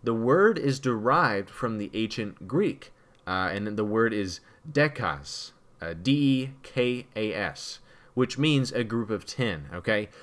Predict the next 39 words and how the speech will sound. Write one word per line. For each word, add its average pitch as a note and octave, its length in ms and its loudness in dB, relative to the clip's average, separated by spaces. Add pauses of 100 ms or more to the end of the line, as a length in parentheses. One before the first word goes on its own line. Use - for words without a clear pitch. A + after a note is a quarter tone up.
(120)
So A#2+ 220 0
that C#3 360 0
is A#2+ 220 -4
where, A2+ 460 0 (180)
uh, F#2 220 -2
the G#2 180 -2
Latin G#2 460 2
root F#2+ 260 -4
for G2+ 160 -6
decade F2+ 680 -4 (200)
comes A2+ 280 -4
from. E2 360 -6 (240)
Now, C3 120 2
of - 120 -2
course, D#3+ 260 2
there's C3+ 220 0
some B2+ 160 -4
alternative A2+ 760 -2
Latin F#2 320 -2
roots E2+ 380 -8 (260)
to A#2 140 -2
the G#2 100 0
word G2 340 -2
decade, F2 560 -4 (320)
uh, F#2 200 -2
but G#2 180 2
we C3 80 2
might C#3 240 4
wait, G#2+ 340 -2
uh, G2 100 -4
just A2+ 280 -2
a A2 60 -2
little G2+ 220 -2
bit F#2 260 -6 (260)
and G2 160 -8
let F2+ 240 -6
D A2+ 160 -2
J F#2+ 240 -2
explain, F2+ 680 -8